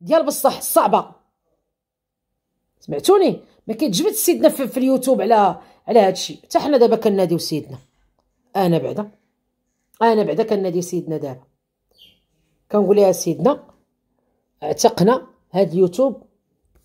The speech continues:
شوهنا وشوه لينا بلادنا، ولينا كنحشمو بعض شي بلايص كنلقاو فيهم ناس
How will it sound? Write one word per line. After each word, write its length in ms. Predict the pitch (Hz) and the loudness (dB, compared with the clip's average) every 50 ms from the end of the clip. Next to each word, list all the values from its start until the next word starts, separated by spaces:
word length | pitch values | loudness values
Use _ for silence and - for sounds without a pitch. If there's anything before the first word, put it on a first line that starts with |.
| _ _ _ _ _ _ _ _ _ _ | _ _ _ _ _ _ _ _ _ _
شوهنا 520 | - - - 220 208 202 196 170 165 196 220 | -6 0 4 6 6 6 4 2 4 2 2
وشوه 300 | 214 220 220 202 190 160 | 2 2 0 0 2 2
لينا 220 | 160 185 185 185 | 0 0 0 0
بلادنا، 400 | 170 160 165 160 151 131 131 135 - _ _ _ _ _ _ - | 0 0 0 -2 -2 -6 -10 -16 -18 _ _ _ _ _ _ -2
ولينا 240 | 208 240 254 254 240 | 0 2 4 4 4
كنحشمو 680 | 247 247 220 214 - - - - 208 262 302 392 - _ _ _ _ _ _ _ _ _ _ _ _ _ _ _ _ _ _ _ _ _ _ _ _ - | 6 4 2 2 0 -6 -4 -2 0 -2 -2 -4 -8 _ _ _ _ _ _ _ _ _ _ _ _ _ _ _ _ _ _ _ _ _ _ _ _ 0
بعض 200 | 247 214 214 - | 2 2 2 0
شي 180 | - - 233 | 0 2 4
بلايص 460 | 180 196 233 285 294 - - - - - - | 4 6 4 4 2 0 -6 -14 -14 -4 -2
كنلقاو 320 | 196 202 202 - 226 214 | -2 0 2 4 4 4
فيهم 320 | 208 214 220 214 196 190 | 4 4 4 4 4 4
ناس 380 | 196 220 262 269 262 - - | 4 2 0 0 -2 -6 -16